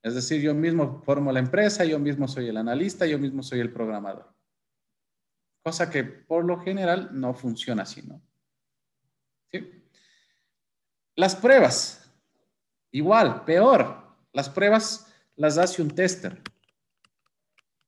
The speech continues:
¿Para qué sirve el tester? El tester por lo general es una persona no afín a la empresa que no sabe de computación.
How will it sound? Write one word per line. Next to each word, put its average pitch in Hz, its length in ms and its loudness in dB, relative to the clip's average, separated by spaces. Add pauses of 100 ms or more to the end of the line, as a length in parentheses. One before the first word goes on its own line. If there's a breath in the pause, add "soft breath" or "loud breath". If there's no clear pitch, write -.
(760)
¿Para 180 200 2
qué 226 120 0
sirve 226 300 0
el 180 100 -2
tester? - 460 -2 (460)
El 147 140 -6
tester 208 300 2 (160)
por 180 100 2
lo 170 120 2
general 170 380 2
es 180 80 -2
una 180 200 -2
persona 175 380 -2
no 170 180 2
afín 180 320 -4
a 175 60 4
la 160 80 2
empresa 160 600 -4
que 156 100 -2
no 165 120 0
sabe 165 280 0
de 120 120 -2
computación. 110 580 -12